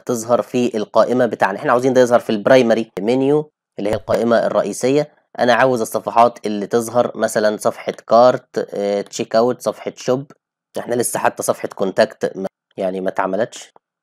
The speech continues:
آه، صفحة شوب، وهختار، آه، صفحة ماي اكونت، تشيك اوت، كارت،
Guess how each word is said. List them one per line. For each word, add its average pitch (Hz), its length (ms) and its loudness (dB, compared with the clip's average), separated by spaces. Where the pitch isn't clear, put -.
آه، 101 180 -4
صفحة 104 460 -4
شوب، 143 300 -2
وهختار، 113 720 0
آه، 98 400 -4
صفحة - 500 -4
ماي 101 220 -2
اكونت، 113 500 -2
تشيك - 340 -10
اوت، 110 260 -4
كارت، 117 640 -4